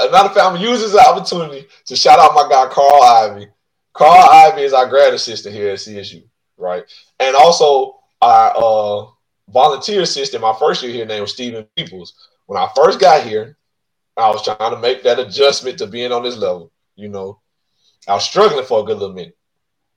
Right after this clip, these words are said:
And, you know, everywhere I've been, I've been a good player, obviously. High school, good player, all county, all that, you know. Uh, juco, you know,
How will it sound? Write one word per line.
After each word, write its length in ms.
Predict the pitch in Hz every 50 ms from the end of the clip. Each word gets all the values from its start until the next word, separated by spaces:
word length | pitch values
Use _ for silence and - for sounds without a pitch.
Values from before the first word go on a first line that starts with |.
| _ _ -
And, 200 | 120 127 135 170
you 60 | 190
know, 120 | 165 135 123
everywhere 320 | 120 220 226 202 185 170
I've 140 | 143 143 143
been, 180 | 147 147 123 117
I've 120 | 117 107
been 100 | 113 104
a 60 | 98
good 180 | 87 98 87 _
player, 220 | - 82 80 - _ _ _ -
obviously. 480 | - 107 101 85 85 - - _ _ _ _ _ _ _ _ _ _ _ _ _ _ _ _ _ _ _ _ _ _ _ _ _ _
High 180 | - - -
school, 340 | - - 147 151 147 139 117
good 180 | 120 120 113 -
player, 400 | - 120 113 110 107 104 - -
all 240 | - 110 113 117 117
county, 400 | - - 113 110 107 104 101 101 _ _ _ _ _ _ -
all 240 | 104 101 104 104 104
that, 180 | 104 95 87
you 80 | 107 107
know. 280 | 104 101 98 95 - _ _ _ _ _ _ _ _ _ _ _ _ _ _ _ _ _ _ _ _ _ _ -
Uh, 540 | 113 110 104 104 104 101 98 98 95 92 87 _ _ _ _ _ _ _ _ _ _ _ _ _ _ _ _ _ _ _ _ _
juco, 640 | 110 110 151 185 175 - 170 156 147 139 - 196 107
you 140 | 123 151 147
know, 440 | 135 131 131 131 135 127 123 _